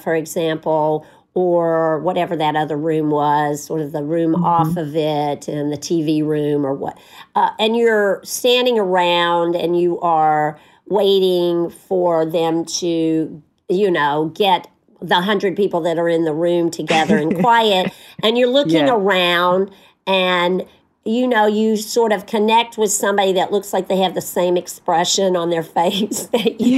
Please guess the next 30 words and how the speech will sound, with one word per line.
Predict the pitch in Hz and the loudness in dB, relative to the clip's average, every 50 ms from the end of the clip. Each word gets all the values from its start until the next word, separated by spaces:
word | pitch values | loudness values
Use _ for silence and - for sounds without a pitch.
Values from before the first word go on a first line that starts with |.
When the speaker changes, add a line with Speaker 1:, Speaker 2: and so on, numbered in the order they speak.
| 294 - | 4 4
Speaker 2:
Yeah. | 285 214 208 214 | 4 2 0 2
Speaker 1:
do, | - 415 - - - - _ - 622 494 - - - - - - - - - | 2 2 0 0 -8 -12 _ 0 2 2 2 0 -2 -4 -4 -4 -4 -2 -2
which | 277 294 311 311 294 - - - | 0 0 2 0 0 -2 -2 0
is | 294 277 254 247 240 - 247 240 | 2 4 4 6 6 4 4 2
Speaker 2:
<laughs> | |
Clueless | - 392 349 415 415 415 359 | 2 2 2 4 4 2 2
Speaker 1:
like | 302 294 320 392 - | 2 2 2 4 2
Speaker 2:
as, | 294 320 - - - 214 214 226 | 2 2 -2 -6 -10 -10 -4 -4
as | 254 247 247 - - 247 | -4 -4 -4 -6 -2 -2
you | 247 240 254 247 269 | 0 2 2 2 2
are. | 247 220 208 240 269 262 - - 403 - 494 539 - - | 0 0 0 -2 -2 -2 -2 -2 0 0 0 -2 0 2
Speaker 1:
Right. | 392 403 392 381 320 | 2 4 4 2 2
You're | 339 359 294 | 0 -2 0
kind | - 381 359 349 349 | 0 0 2 2 0
of | 302 311 | 0 0
like, | 330 302 277 - - - - - _ - - | 0 0 0 -2 -6 -20 -20 -20 _ -2 0
"Okay, | 294 302 277 320 294 233 | 0 2 2 0 0 2
that | 233 294 302 349 392 - - | 2 2 4 4 2 0 0
person | - 359 320 302 285 - 302 262 277 | -2 0 0 0 -2 -2 -2 0 2
has | 262 262 247 - - | 2 0 0 -2 0
that | 254 226 214 - - | 2 2 2 2 0
look | 196 226 247 247 240 240 - - | 0 2 2 2 2 -2 0 2
of, | 220 202 190 185 185 180 175 - _ _ _ _ _ _ _ _ - | 4 4 4 4 2 0 -2 -6 _ _ _ _ _ _ _ _ -2
'I'm | 196 190 190 180 | 0 0 0 0
game, | 160 226 233 233 247 254 269 294 302 294 294 311 294 - - - | 0 0 2 2 4 2 2 4 2 2 2 0 -2 -6 -16 -8
but | - - 220 208 | 0 2 2 4
I'm | 208 202 190 190 190 196 190 - - - _ _ _ _ _ _ _ _ _ _ _ _ _ - | 4 2 2 2 0 -2 -2 -4 -8 -12 _ _ _ _ _ _ _ _ _ _ _ _ _ -2
lost.'" | - 196 220 214 202 185 170 147 107 110 - - - - - _ - _ _ _ - | 0 2 4 4 6 4 4 2 0 -4 -8 -10 -12 -18 -20 _ -20 _ _ _ -2
Speaker 2:
I'm | - 330 370 349 349 302 359 | -2 0 0 2 2 4 4
lost. | 381 381 320 415 - - 440 - - - - - | 4 4 4 4 2 2 0 -4 -6 -12 -14 -14